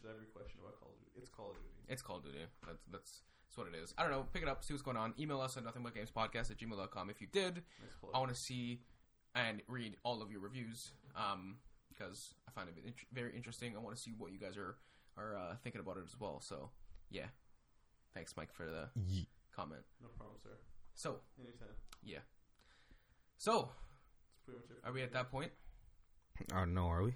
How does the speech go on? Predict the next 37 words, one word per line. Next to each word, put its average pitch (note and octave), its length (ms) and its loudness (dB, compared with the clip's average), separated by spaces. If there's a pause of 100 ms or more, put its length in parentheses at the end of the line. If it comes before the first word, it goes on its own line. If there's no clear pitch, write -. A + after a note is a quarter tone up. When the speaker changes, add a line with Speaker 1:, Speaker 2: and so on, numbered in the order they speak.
(120)
Speaker 2:
At C3+ 140 4
that C3 180 6
point C3+ 160 2
where C3 380 0
we, C#3 100 0
we C3+ 40 0
talk C3 200 4
about B2+ 160 2
all A#2 100 2
the A2+ 80 -6
things C3+ 200 0
we've C#3 100 0
been C#3 100 4
playing? C#3+ 220 2 (160)
Speaker 3:
Mm-hmm. F2+ 200 4 (720)
Speaker 2:
Perfect. G3 520 8 (840)
Marcus, B2+ 300 4
we're C#3+ 60 -2
gonna B2+ 120 -2
start B2+ 140 2
with B2 80 0
the A#2 60 -6
big B2+ 120 -2
one. D#3 160 0 (880)
Speaker 1:
Fire B2 100 6
Speaker 3:
Super G#2 200 12
Speaker 1:
Emblem F2+ 160 12
Speaker 3:
Lucky's A#2+ 280 10
Speaker 1:
Warriors. A2 160 10
Speaker 3:
Tale? - 20 -8 (300)
Speaker 2:
Huh? E3 140 6 (120)
Speaker 3:
Super F#2+ 340 4
Lucky's E2+ 360 6
Tale? G2 200 8 (120)
Speaker 2:
Su-, C3 280 0
Speaker 1:
No. - 0 -
Speaker 2:
no, D3 320 4